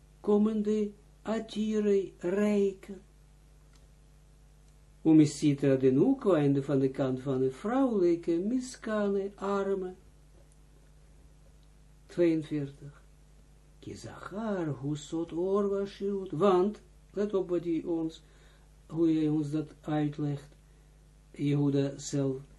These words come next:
Ki zachar hu sot or vashirut. Want het mannelijke is licht en rijkdom. Wo-, wenukwa en het vrouwelijke is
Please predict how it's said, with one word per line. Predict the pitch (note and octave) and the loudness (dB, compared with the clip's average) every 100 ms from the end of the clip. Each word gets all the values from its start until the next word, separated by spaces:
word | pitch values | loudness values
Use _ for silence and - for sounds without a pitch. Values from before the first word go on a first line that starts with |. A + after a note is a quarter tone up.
| - - - | -20 -20 -10
Ki | - E3+ | 2 4
zachar | F3 G#3 C#4+ D4 G3+ | 4 2 2 2 4
hu | G3+ | 2
sot | G3 B3 A#3+ | 2 -2 -4
or | A3+ C4 G#3 | 0 0 2
vashirut. | F#3 F3 - F#3 G#3+ G#3 | 0 0 -4 -4 -4 -4
Want | G#3+ G#3 A3 | -2 0 0
het | A3+ | 0
mannelijke | G#3+ C#3 C#3 C#3+ E3+ - B3 C4+ - - - - - - - | 2 4 4 2 0 -4 -8 -8 -12 -20 -20 -20 -20 -20 -8
is | - E3+ E3+ F#3+ - | 2 6 6 4 -4
licht | A#3+ G#3+ F#3+ G3 - - - - - - - - - | 6 8 8 4 -12 -20 -20 -20 -20 -20 -20 -20 -4
en | B3+ B3 D#3+ - - | 0 2 0 -2 -6
rijkdom. | F#3 A3 G#3+ G3+ F#3+ G3 F#3+ - - - - - - - - - - - - - | -2 2 4 4 2 -2 -4 -10 -20 -20 -20 -20 -20 -20 -20 -20 -20 -20 -20 -10
Wo-, | F3 G3+ F3+ F#3+ | -2 0 0 2
wenukwa | B3+ A#3+ D3+ C#3+ D3+ D#3+ F#3+ G3+ | 4 6 6 4 -2 -2 -2 -4
en | - D#3+ | -6 -4
het | F3 A3+ | -2 -4
vrouwelijke | - C3+ B2 B2+ B2 B2+ - C#3 - | -4 -2 -2 -2 -4 -6 -8 -10 -8
is | D3+ C#3 C3+ - - | -4 -2 -2 -8 -18